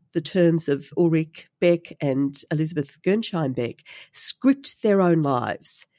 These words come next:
become responsible for their own futures. And of course, globally, we've seen that idea of people being able to script their lives played out in social media, in that real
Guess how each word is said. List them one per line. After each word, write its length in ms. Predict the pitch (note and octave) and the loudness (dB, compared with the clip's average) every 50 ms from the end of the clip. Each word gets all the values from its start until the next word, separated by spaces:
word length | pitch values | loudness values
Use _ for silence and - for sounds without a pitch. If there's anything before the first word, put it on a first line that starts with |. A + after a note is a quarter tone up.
| _ _ _ _ _ - | _ _ _ _ _ -4
become 380 | - G3+ D#3 - - G3+ G3 F#3 | -2 -2 -2 -2 -2 0 2 2
responsible 640 | F#3 E3 - - F#3+ F#3+ F3+ - - F3 F#3 F3 D#3+ | 2 0 0 0 0 0 0 -2 -4 0 0 0 0
for 120 | - - | 0 -2
their 200 | F3 F3 D#3+ D#3+ | 0 2 2 2
own 200 | D#3 D#3 D#3 D#3 | 4 4 2 2
futures. 840 | D#3 D#3+ - D#3+ D#3+ D#3+ D#3+ - - G#2+ - - - - - - - _ _ _ _ _ _ _ - | 0 -2 0 2 2 2 0 -2 -4 -4 -4 -4 -6 -6 -6 -8 -8 _ _ _ _ _ _ _ -2
And 100 | G#3 G3 | -2 -2
of 100 | F#3+ - | 0 0
course, 200 | - G#3 G3+ - - | -2 -2 -2 -2 -4
globally, 520 | G3+ G3 G#3+ B3+ C#4 C#4 G3 D3 C#3 C#3 | -4 -2 0 0 0 0 0 0 0 0
we've 200 | C#3 D#3+ E3 D#3+ | 2 2 0 0
seen 280 | - - - B3 C4+ D4 | 0 -2 -2 0 0 2
that 160 | C#4+ C4+ B3 | 0 0 0
idea 420 | F#3+ E3+ E3 E3 F3+ F#3+ G#3+ G#3+ D#3 | 2 0 0 2 0 0 2 2 0
of 140 | B2+ - | 0 -2
people 240 | - - F#3+ - F#3 | -4 -6 -2 -2 -2
being 220 | - F3+ E3 D#3 D3+ | 0 2 2 2 0
able 140 | C#3+ C#3+ | 0 -2
to 100 | D3 C#3 | -4 -6
script 480 | C3 - - - - G#3 G#3 G#3 - - | -6 -6 -6 -2 0 0 0 0 0 0
their 180 | F3+ E3 C#3+ C3+ | 2 2 4 4
lives 760 | D3 D#3+ F#3 G#3 A3 F3 - - - - - - - - - _ _ - - - - _ - | 2 2 2 2 0 0 -2 -4 -12 -12 -10 -8 -8 -10 -10 _ _ -20 -20 -20 -20 _ -18
played 340 | - - G3 G#3 G#3+ G#3+ G3+ | -8 -4 0 0 2 2 2
out 180 | G3 G3 F3+ | 2 2 0
in 100 | F3 E3 | 0 -2
social 340 | D#3+ - F3+ F3 - - D#3+ | -2 0 -2 -2 0 0 2
media, 480 | D3+ D3+ D#3 D#3+ D#3 C3+ G#2 - - - _ _ _ _ _ _ _ - | 2 4 4 4 2 2 -2 -2 -8 -20 _ _ _ _ _ _ _ -2
in 200 | F#3+ F3 E3+ E3 | 0 0 2 2
that 260 | F3 D#3+ D#3+ - - _ _ _ _ _ _ _ - | 2 0 0 -2 -4 _ _ _ _ _ _ _ -2
real 240 | F3 G#3 G3+ F3 | 0 2 0 0